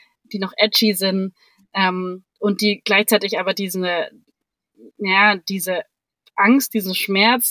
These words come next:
und diese, sag ich mal, diese Dringlichkeit der Klimakrise schon sehr hautnah jetzt, ähm,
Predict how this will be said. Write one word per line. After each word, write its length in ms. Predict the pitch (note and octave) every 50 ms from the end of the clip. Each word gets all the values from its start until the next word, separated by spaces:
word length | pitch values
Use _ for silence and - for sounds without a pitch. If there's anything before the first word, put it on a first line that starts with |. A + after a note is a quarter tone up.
| -
und 260 | - G3+ G3+ G3 -
diese, 500 | - G3+ F#3+ E3 F#3 F3 E3+ E3+ E3+ E3+ E3+ _ _ _ _ _ _ _ _ _
sag 140 | - - F3+
ich 60 | F#3+
mal, 380 | G3+ G3 F3+ F3 F3 F3 F3 F#3 - _ _ _ _ _ _ _ _ _ _ _ -
diese 140 | G3+ G3+ G3+
Dringlichkeit 640 | - G#3+ B3+ C#4+ D4+ C#4 B3 - - G#3 G3 F#3+
der 100 | G3+ F#3+
Klimakrise 920 | - - G#3+ G#3+ G#3+ G3 F#3 - - - G3+ F#3+ E3+ F3+ F#3 F3+ F3 F3 D#3+ - _ _ _ -
schon 280 | - - G#3+ G3+ G3+ F#3
sehr 500 | - G3+ G3+ G3+ G3 F#3+ F#3+ F#3+ - - _ - - -
hautnah 640 | F#3 F#3 F#3+ - - F3+ F3 E3+ F3 F3 F3 F#3 - _ _ _ _ _ _ _ _ _ _ _ _ _
jetzt, 400 | - F#3+ - - - - - - -
ähm, 400 | - F3 F3 F3 F3 E3 F#3